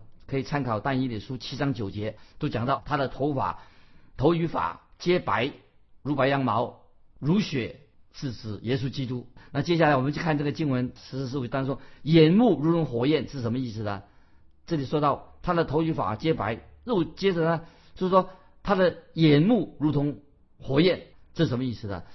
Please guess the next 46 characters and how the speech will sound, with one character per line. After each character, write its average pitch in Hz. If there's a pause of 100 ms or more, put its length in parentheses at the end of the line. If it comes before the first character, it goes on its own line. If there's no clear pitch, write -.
就 175
是 139 (380)
听 151
众 143
朋 131
友， 131
你 131
可 139
以 120
了 117
解 120
这 123
意 120
思 104
吗？ 98 (160)
就 214
是 185
耶 151
稣 185
基 175
督 170
今 175
天 165 (400)
他 160 (500)
有 135
洞 175
察 113
力， 127 (200)
他 180
透 180
视 151 (500)
人 160
心， 175
他 139
知 175
道 156
你 110
心 147
里 127
想 104
什 98
么。 98 (360)
耶 165
稣 202
基 180
督 170